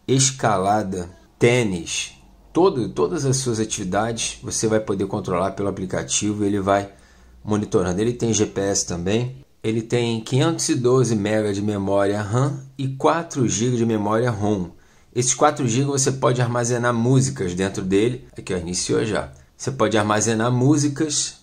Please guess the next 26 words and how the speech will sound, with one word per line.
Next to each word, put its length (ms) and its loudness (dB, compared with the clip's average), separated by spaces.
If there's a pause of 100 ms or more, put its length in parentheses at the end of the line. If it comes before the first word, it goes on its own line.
alguns 440 0
arquivos 520 -2
de, 200 -4
de 100 -8
som 480 0 (320)
e 80 -2
poder 240 4
reproduzir 600 4
ele 140 2
direto, 540 0
pareado 520 0
pelo 200 2
Bluetooth 540 -2
com 160 0
o 60 2
seu 220 0
smartphone, 800 0 (180)
até 140 2
na 120 0
sua 280 0
speaker, 540 0
na 80 0
sua 160 -2
caixinha 400 0
de 80 -4
som, 340 0